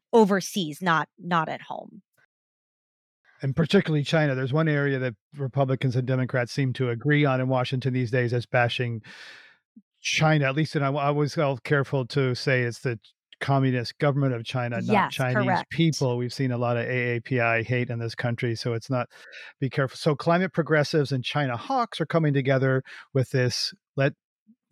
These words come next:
Speaker 2: foreign polluter fee." I like, what a title. So
Speaker 1: Yeah. Well, no, and I mean, and Democrat, and, no, and you're exactly right. And, and, and fortunately, you know, we're seeing a lot of Democrats and Republicans making that very important distinction about who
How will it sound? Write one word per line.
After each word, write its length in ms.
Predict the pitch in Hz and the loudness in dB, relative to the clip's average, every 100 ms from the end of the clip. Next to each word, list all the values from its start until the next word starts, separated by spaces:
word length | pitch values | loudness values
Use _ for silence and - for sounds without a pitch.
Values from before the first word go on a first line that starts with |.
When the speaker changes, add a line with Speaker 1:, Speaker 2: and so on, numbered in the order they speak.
| - | -20
Speaker 2:
foreign 380 | _ 151 165 156 | _ 2 4 4
polluter 380 | - 147 147 131 | 2 2 4 2
fee." 240 | - 131 | 0 -2
I 60 | 113 | -2
like, 260 | 120 120 127 | -4 -6 -6
what 140 | 123 | -8
a 40 | |
title. 460 | 113 127 113 110 - _ | -4 -4 -4 -6 -12 _
So 160 | 214 | -6
Speaker 1:
Yeah. 400 | 208 190 180 175 175 - - | -2 0 2 0 -4 -12 0
Well, 220 | 339 339 | 2 4
no, 100 | 403 494 | 2 4
and 100 | 277 | 2
I 80 | 277 | 0
mean, 180 | 285 285 | -2 -6
and 120 | 277 | -2
Democrat, 440 | 277 339 - 277 226 | -2 -2 -2 -2 -2
and, 120 | 226 | -4
no, 100 | 202 | -4
and 300 | 214 202 196 | -4 -4 -2
you're 100 | 190 | -4
exactly 400 | 175 208 - 196 | 0 0 0 2
right. 240 | 180 180 | 2 2
And, 160 | 170 170 | -2 -2
and, 380 | 175 170 165 - | -4 -4 -8 -6
and 300 | 185 170 170 _ | -6 -6 -10 _
fortunately, 720 | 226 214 202 180 175 160 143 - | -2 0 -2 0 0 -2 -6 -6
you 100 | 165 | -4
know, 100 | 156 | -2
we're 140 | 165 | -4
seeing 400 | - 160 156 147 | -4 -6 -6 -6
a 100 | 143 | -8
lot 240 | 147 147 | -6 -4
of 300 | 143 123 - - | -4 -8 -14 0
Democrats 480 | 180 156 - 156 - | 0 0 0 -2 0
and 160 | 170 165 | 0 0
Republicans 640 | 165 - 156 - 143 156 | -2 -4 -6 -6 -6 -4
making 400 | 156 147 151 151 | -4 -2 -4 -2
that 200 | 139 135 | -2 -2
very 320 | 170 147 143 | -2 -2 -2
important 520 | 170 - - 131 104 - _ - | -4 -6 -10 -10 -14 -20 _ -8
distinction 640 | 180 - 127 - 92 170 - - | -6 -6 -4 -4 -6 -12 -8 -2
about 320 | 180 135 - _ - - _ | 0 0 -4 _ -20 -20 _
who 540 | - 233 196 170 170 | 0 4 4 2 -2